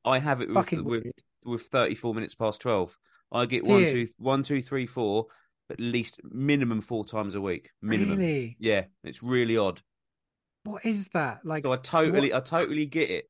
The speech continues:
Speaker 1: but that when, that
Speaker 2: Yeah.
Speaker 1: when you, and because you,
Speaker 2: <laughs>
Speaker 1: but that what's nice is you always preface your little post with that, with the time, don't you? Like, you put the, the
Speaker 2: Yeah.
Speaker 1: eleven eleven or the twelve twelve. It's really cool.
Speaker 2: Yeah. It's just like, 'cause, you know, I probably, I go to pick up the thing and say something on Instagram anyway in my story,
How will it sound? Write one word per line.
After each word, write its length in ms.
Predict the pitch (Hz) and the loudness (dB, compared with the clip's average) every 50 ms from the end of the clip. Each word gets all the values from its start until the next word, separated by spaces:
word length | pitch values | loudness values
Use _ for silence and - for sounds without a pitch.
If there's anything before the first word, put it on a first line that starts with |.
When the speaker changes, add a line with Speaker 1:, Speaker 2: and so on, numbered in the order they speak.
| _ _ - | _ _ -4
Speaker 1:
but 180 | 120 - - | -4 -4 0
that 160 | 107 117 - - | -2 -2 -2 -2
when, 220 | 107 127 127 127 | -2 0 2 4
that 60 | 185 | 4
Speaker 2:
Yeah. 200 | 196 214 202 170 | 4 4 4 4
Speaker 1:
when 160 | 131 131 131 | 2 2 2
you, 220 | 127 127 127 127 123 127 - _ _ - | 2 2 2 0 -2 -4 -12 _ _ -6
and 160 | - 131 127 127 | -4 -4 -4 -2
because 320 | - 156 160 170 160 135 | 0 0 2 2 2 0
you, 120 | 143 131 | 0 -4
Speaker 2:
<laughs> 280 | - - - 123 - - | -4 -8 -12 -10 -6 -4
Speaker 1:
but 120 | 156 143 | -2 0
that 100 | 160 156 | 0 0
what's 220 | 156 180 185 185 - | 0 0 -4 -2 -2
nice 300 | 185 190 196 190 190 - | 0 0 0 0 -2 -4
is 100 | 127 120 | -6 -4
you 80 | 131 151 | -2 -2
always 200 | 160 160 151 147 | -2 -2 -4 -4
preface 580 | _ - 175 165 151 - - 147 139 127 - | _ -6 -6 -6 -4 -4 -2 -4 -4 -2 -4
your 80 | 147 139 | -6 -4
little 160 | 131 85 120 | -4 -4 -6
post 400 | 120 - 139 135 113 - - - | -4 0 0 0 0 -2 -6 -8
with 200 | 120 123 117 - - | -8 -8 -8 -4 -2
that, 240 | 120 117 - - _ _ _ _ _ _ _ _ _ _ _ _ _ _ - | -2 -2 -2 -2 _ _ _ _ _ _ _ _ _ _ _ _ _ _ -10
with 160 | 117 117 113 | -10 -10 -10
the 80 | - 117 | -10 -12
time, 340 | - 143 143 131 113 101 101 | -8 -4 -4 -2 -2 -2 -4
don't 160 | 113 113 82 | -6 -6 -6
you? 140 | 71 82 85 | -8 -8 -8
Like, 80 | 73 | -8
you 80 | 87 98 | -8 -10
put 160 | 95 - - | -10 -10 -8
the, 100 | 92 98 | -8 -8
the 140 | - - 101 | -6 -2 0
Speaker 2:
Yeah. 60 | 110 - 104 | 2 2 2
Speaker 1:
eleven 120 | 104 104 | 2 0
eleven 300 | 104 107 110 104 98 98 | -2 -2 -2 -2 -4 -6
or 60 | 90 | -8
the 120 | 92 92 - | -10 -10 -6
twelve 240 | - 104 95 90 - | -4 -4 -4 -4 -6
twelve. 200 | - 104 82 80 | -6 -6 -6 -6
It's 120 | 85 90 | -10 -12
really 360 | 110 117 127 127 117 107 101 98 | -10 -6 -4 -4 -2 -4 -4 -6
cool. 300 | - 110 95 85 78 78 190 | -6 -6 -6 -6 -6 -2 0
Speaker 2:
Yeah. 280 | 202 202 180 143 117 117 _ _ _ _ _ _ _ _ _ - | 2 2 2 0 -2 -8 _ _ _ _ _ _ _ _ _ -4
It's 180 | 180 180 180 | -4 -4 -4
just 180 | - 196 - - | -4 -10 -6 -2
like, 220 | 202 190 185 180 185 - | -2 -2 -2 -2 -6 -10
'cause, 280 | - - 185 175 - _ _ _ - | -8 -8 -8 -8 -8 _ _ _ -8
you 140 | 202 196 190 | -6 -4 -4
know, 180 | 156 139 139 156 | -4 -6 -8 -6
I 100 | 156 175 | -6 -6
probably, 280 | 175 - - 196 196 185 185 202 196 _ - | -6 -6 -4 -2 0 0 -2 -2 -8 _ -20
I 40 | 175 143 _ _ _ - | -20 -20 _ _ _ -8
go 100 | - 185 175 | -6 -4 -4
to 60 | 165 | -6
pick 260 | - - 160 - - | -8 -10 -12 -8 -8
up 120 | 165 160 _ - | -10 -10 _ -12
the 80 | 151 | -12
thing 280 | - - 170 151 147 147 | -8 -4 -4 -4 -2 -2
and 120 | 147 - | -4 -4
say 160 | - 170 160 | -2 0 0
something 280 | 143 - 165 151 147 139 143 | 0 0 -4 -4 -4 -4 -4
on 40 | 143 | -6
Instagram 320 | 135 - - - 139 143 | -6 -8 -8 -8 -6 -4
anyway 300 | 143 143 135 135 135 135 | -4 -4 -2 -2 -2 -2
in 80 | 131 139 | -2 -4
my 60 | 139 | -6
story, 560 | - - 147 139 135 135 135 135 131 131 | -6 -4 -4 -2 0 0 0 0 0 -2